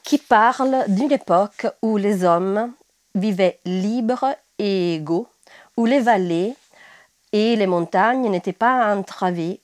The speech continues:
par des murailles. Les secrets se trouvent dans un livre. Roxane Moreille, bah, sait de quoi elle parle, puisqu'elle est libraire.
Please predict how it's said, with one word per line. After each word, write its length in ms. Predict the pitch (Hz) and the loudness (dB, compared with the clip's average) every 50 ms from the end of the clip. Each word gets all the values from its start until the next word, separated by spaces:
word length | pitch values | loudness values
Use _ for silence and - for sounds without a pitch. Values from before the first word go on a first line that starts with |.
| _ | _
par 160 | - 214 196 185 | -6 -6 -4 -2
des 80 | 185 | -4
murailles. 480 | 180 165 147 - - - - - - - - _ _ _ _ _ _ _ _ _ _ _ _ _ _ _ _ _ _ _ _ _ _ _ _ _ _ _ _ _ _ _ _ _ _ _ - | -2 -2 -4 -4 -6 -8 -10 -12 -14 -16 -20 _ _ _ _ _ _ _ _ _ _ _ _ _ _ _ _ _ _ _ _ _ _ _ _ _ _ _ _ _ _ _ _ _ _ _ 2
Les 220 | 214 214 226 285 330 | 4 4 4 4 2
secrets 840 | - - - 294 - - _ - 196 - - 170 165 160 175 220 - _ _ | 2 0 -4 -4 -4 -4 _ -14 -12 -4 0 2 2 2 2 0 -4 _ _
se 240 | - - - - 208 | -14 -14 -6 -4 -4
trouvent 800 | 196 - - - - 202 190 185 196 208 208 202 226 240 285 311 - _ _ | -4 -4 -10 -8 -4 -2 -2 0 0 -2 -2 -2 -2 -2 -2 -4 -6 _ _
dans 420 | - 165 165 170 170 185 220 285 - _ _ _ _ _ _ _ _ _ _ _ _ _ _ _ _ _ _ _ _ _ _ _ - | -10 -4 0 2 2 2 2 0 -4 _ _ _ _ _ _ _ _ _ _ _ _ _ _ _ _ _ _ _ _ _ _ _ 2
un 80 | 240 | 2
livre. 360 | 202 156 151 147 143 - - - - _ _ _ _ _ - - - - - - - - - - - _ | 2 2 2 0 -4 -6 -10 -16 -20 _ _ _ _ _ -20 -20 -20 -20 -20 -20 -20 -20 -20 -20 -6 _
Roxane 520 | - 202 202 202 202 - - - 269 269 262 | 2 2 4 2 2 0 2 2 4 4 4
Moreille, 560 | 254 226 202 180 175 175 180 202 233 262 262 254 - - - - _ - - - _ _ _ _ _ _ _ _ _ _ _ _ _ | 4 2 4 4 4 4 4 2 0 -2 -4 -6 -10 -16 -20 -20 _ -20 -20 -20 _ _ _ _ _ _ _ _ _ _ _ _ _
bah, 300 | - 190 196 190 180 170 | 0 2 4 4 2 2
sait 260 | 165 - - - 220 214 | 0 0 2 4 4 6
de 100 | 196 185 | 4 2
quoi 180 | - - 175 | 2 2 2
elle 100 | 165 160 | 2 2
parle, 560 | 156 - 156 170 202 233 240 - 277 285 320 311 _ | 2 2 2 4 2 2 0 0 0 0 0 -2 _
puisqu'elle 360 | - - 190 - - - 180 170 | -8 -10 -8 -6 -4 -2 0 0
est 40 | |
libraire. 460 | 165 160 160 156 - 185 175 165 - | 0 0 -4 -4 -4 -4 -4 -4 -8